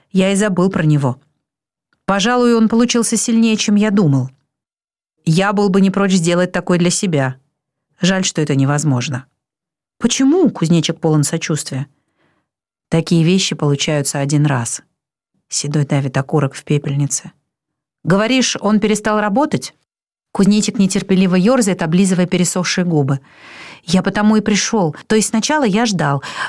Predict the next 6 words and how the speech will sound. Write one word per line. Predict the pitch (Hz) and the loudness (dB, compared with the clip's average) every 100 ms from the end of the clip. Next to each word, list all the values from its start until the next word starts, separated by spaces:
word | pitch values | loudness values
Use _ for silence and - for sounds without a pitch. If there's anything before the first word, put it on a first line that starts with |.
| _ | _
Думал, | 196 220 208 | 2 4 4
вдруг | 190 294 254 | 2 2 2
это | 220 | 0
вернётся. | 175 202 202 143 - - _ _ | 2 4 4 2 -4 -10 _ _
Долго | 165 247 214 175 | 0 2 2 0
ждал. | 156 135 135 | 0 -4 -6